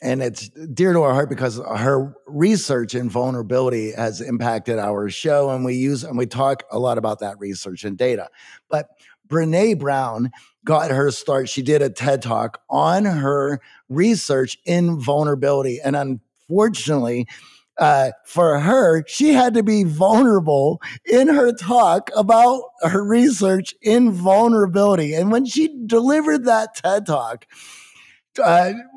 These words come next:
when it came out, it was, it, it was very popular, but she was unbelievably shaken up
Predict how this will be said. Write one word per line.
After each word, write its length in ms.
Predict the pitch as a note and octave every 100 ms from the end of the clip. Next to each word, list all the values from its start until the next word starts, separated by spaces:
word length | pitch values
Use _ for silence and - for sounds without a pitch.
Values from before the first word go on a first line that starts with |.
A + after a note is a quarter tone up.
| -
when 300 | F#3+ A3+ C#4
it 220 | D4+ -
came 300 | E3+ A3+ A3+
out, 260 | F#3+ D3 D#3
it 80 | D#3+
was, 240 | D#3+ F3
it, 180 | G#3+ F#3 - _ F#3+
it 60 | G3
was 260 | G3+ F#3 B2+
very 380 | G3+ G3+ F#3
popular, 520 | C3 C#3+ D3 D3 B2+ A#2
but 200 | D#3 C3+
she 320 | - B3+ C#4
was 340 | G#3 F3+ B2 - _ _ _ _ _ _ _ - - -
unbelievably 960 | C4 D#4 D4+ B3+ B3 A#3 A3 G3+ G3
shaken 640 | - - A3 A3 G3+ F3
up 360 | D#3 C3+ -